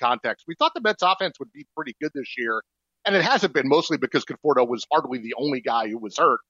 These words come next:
This was a patchwork operation. And then they also had a bunch of, uh, canceled games. They got the late start to the season because of the covid outbreak in Washington and so on. And they were,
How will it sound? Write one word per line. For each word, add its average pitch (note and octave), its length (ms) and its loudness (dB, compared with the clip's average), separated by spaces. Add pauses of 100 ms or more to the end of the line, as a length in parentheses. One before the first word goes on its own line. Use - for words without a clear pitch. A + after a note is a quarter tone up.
(240)
This - 160 0
was C3 120 4
a C3 60 4 (120)
patchwork C3+ 460 0
operation. A#2+ 720 2 (320)
And D#3+ 120 2
then E3+ 140 4
they C#3+ 140 6
also C#3+ 340 4
had B2+ 120 2
a A#2+ 120 2
bunch C3+ 260 0
of, A2+ 240 0
uh, A2+ 280 4 (120)
canceled C3+ 320 -6
games. A#2+ 380 -4
They C3+ 100 -2
got A#2+ 160 -4
the B2 60 -10
late A#2+ 220 -6
start B2 260 -2
to B2 60 -18
the G#2 80 -16
season A#2+ 440 -12 (380)
because C3 240 0
of A2 60 0
the - 60 -2
covid D#3 320 2
outbreak C#3+ 440 2
in C3 100 -4
Washington C3 640 2
and A#2 140 -4
so B2+ 280 2
on. B2 260 4 (360)
And C#3 140 0
they C3+ 40 6
were, B2+ 120 4